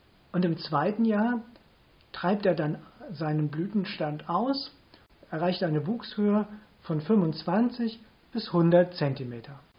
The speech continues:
Er bevorzugt sonnige Standorte und gedeiht wirklich am besten in voller Sonne.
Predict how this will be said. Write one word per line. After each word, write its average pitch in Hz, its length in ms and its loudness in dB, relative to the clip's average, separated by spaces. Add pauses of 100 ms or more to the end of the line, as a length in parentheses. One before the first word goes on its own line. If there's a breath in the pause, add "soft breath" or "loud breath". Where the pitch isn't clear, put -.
(140)
Er 214 120 -4
bevorzugt 233 720 -4
sonnige 160 540 6
Standorte 139 680 -10 (1040)
und 185 160 -2
gedeiht 165 520 0
wirklich 214 420 2
am 156 100 -2
besten 196 440 -2
in 220 140 4
voller 190 380 4
Sonne. 139 320 -2